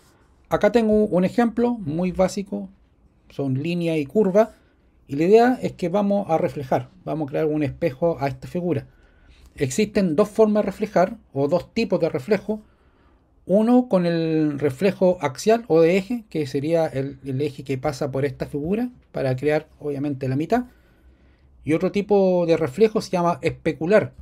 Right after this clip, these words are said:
o sea que el eje, en vez de estar acá en el centro, está hacia un lado, por ejemplo acá.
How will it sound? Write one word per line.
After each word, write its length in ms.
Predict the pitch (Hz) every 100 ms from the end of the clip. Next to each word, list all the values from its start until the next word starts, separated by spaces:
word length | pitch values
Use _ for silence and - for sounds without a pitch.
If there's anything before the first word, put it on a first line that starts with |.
| -
o 100 | 127
sea 240 | 165 156
que 80 | 135
el 80 | 139
eje, 400 | 208 214 226 156
en 80 | 127
vez 120 | 151
de 40 |
estar 240 | 151 185 170
acá 200 | 165 180
en 40 |
el 60 | 180
centro, 420 | - 214 208 214
está 380 | 131 127 165 165
hacia 340 | 165 139 165
un 80 | 165
lado, 240 | 160 117 -
por 100 | 123
ejemplo 380 | - 131 131 175
acá. 240 | 190